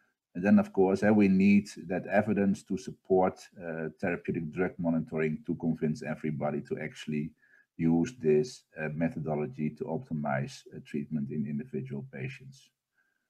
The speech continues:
Uh, so when we talk about evidence, uh, we talk about survival, clinical cure,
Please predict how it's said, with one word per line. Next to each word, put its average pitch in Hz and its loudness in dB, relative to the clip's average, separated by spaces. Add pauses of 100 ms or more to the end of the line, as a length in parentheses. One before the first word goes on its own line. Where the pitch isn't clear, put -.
(220)
Uh, 92 0
so 104 2
when 117 8
we 110 10
talk 117 4
about 95 4
evidence, 104 4
uh, 110 2
we 95 2
talk 95 0
about 85 2 (260)
survival, 95 4
clinical 90 0
cure, 101 4